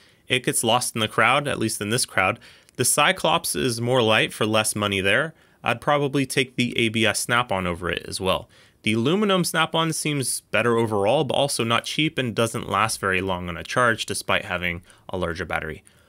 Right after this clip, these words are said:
But among these, I'd say either the Cyclops or really a Milwaukee Rover,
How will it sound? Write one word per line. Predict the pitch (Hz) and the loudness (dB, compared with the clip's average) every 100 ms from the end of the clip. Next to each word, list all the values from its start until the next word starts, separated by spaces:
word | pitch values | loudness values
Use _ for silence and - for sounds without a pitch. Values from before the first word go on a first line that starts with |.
| _ _ _ | _ _ _
But | 127 | -4
among | 143 202 214 147 | 0 0 0 0
these, | 175 175 131 175 - - - - | 0 2 2 2 0 -4 -8 0
I'd | 135 143 | 0 2
say | - 151 147 | 0 2 2
either | 143 139 147 185 | 2 0 2 0
the | 165 | 0
Cyclops | - 143 147 156 160 - | 2 2 2 2 0 0
or | 139 | 0
really | 131 156 135 | 2 2 2
a | 120 123 | 2 2
Milwaukee | 113 110 104 160 175 | 0 0 2 0 0
Rover, | 117 147 170 127 147 | 0 2 4 2 0